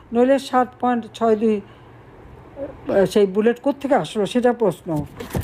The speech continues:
কাজে আমরা এটাই চাই যে এই প্রতিনিয়ত যে একের পর এক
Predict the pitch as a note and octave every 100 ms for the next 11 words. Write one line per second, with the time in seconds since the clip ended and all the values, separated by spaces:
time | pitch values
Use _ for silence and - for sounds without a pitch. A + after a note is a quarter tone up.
0 | - - G3+ A3 A#3 A#3 C4+ B3 D4 C#4+
1 | D4 A#3+ A#3+ G#3+ G#3 G3 - C4+ C#4 C4
2 | B3+ C4 C4 A#3+ B3 A#3 - - - -
3 | - - A3+ C#4 C4+ C4+ G#3+ G#3 A#3 B3+